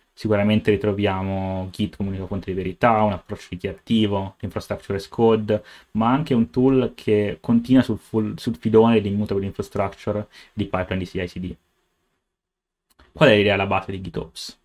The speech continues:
Per capirla, secondo me il modo migliore è partire dal nome. GitOps è prima di tutto Git. Eh, Git rimanda ovviamente alle repository, quindi in questa repository quello che facciamo noi è andare a descrivere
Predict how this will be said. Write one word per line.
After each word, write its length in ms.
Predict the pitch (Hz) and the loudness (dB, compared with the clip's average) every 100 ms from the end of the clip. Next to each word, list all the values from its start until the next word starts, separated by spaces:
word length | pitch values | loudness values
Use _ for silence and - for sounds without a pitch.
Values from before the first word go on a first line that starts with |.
| _ | _
Per 200 | - 113 | -4 -2
capirla, 800 | - 127 156 165 165 143 139 - | -2 0 2 2 2 4 2 0
secondo 260 | - 113 110 | -6 -2 2
me 80 | 117 | 2
il 60 | |
modo 180 | 107 101 | 2 0
migliore 560 | 98 95 104 98 101 92 | -2 -2 -2 -2 -4 -6
è 60 | |
partire 360 | 90 95 - 95 | -6 -8 -6 -6
dal 120 | 90 | -6
nome. 320 | 92 92 87 - _ _ _ _ _ | -8 -10 -12 -16 _ _ _ _ _
GitOps 680 | 113 107 135 139 - - - - | -4 2 2 2 -6 -6 -6 -4
è 280 | 104 95 92 | -4 -4 -6
prima 160 | 101 | -6
di 80 | 101 | -4
tutto 240 | 135 139 | -6 -6
Git. 340 | 107 87 _ _ _ _ _ _ _ - | -8 -10 _ _ _ _ _ _ _ -8
Eh, 380 | 101 101 98 101 | -4 -4 -4 -2
Git 380 | 127 160 - 127 | -2 -2 -4 -6
rimanda 400 | 95 107 117 107 | -2 0 2 0
ovviamente 440 | 98 101 107 - | 0 -4 -4 -4
alle 140 | 95 | -4
repository, 640 | 92 95 - 107 95 92 98 _ - | -6 -8 -8 -8 -6 -10 -12 _ -12
quindi 240 | 95 95 | -10 -8
in 80 | 98 | -6
questa 220 | 110 110 | -4 -2
repository 600 | 110 120 - 117 127 117 | -2 -4 -4 -2 0 -2
quello 160 | 110 101 | -2 -6
che 60 | |
facciamo 360 | 104 104 - 104 | -6 -8 -6 -2
noi 240 | 110 113 | 0 0
è 20 | 107 | 0
andare 260 | 98 95 | -2 -6
a 20 | |
descrivere 720 | 95 98 - 120 110 98 90 | -6 -10 -6 -2 0 -2 -8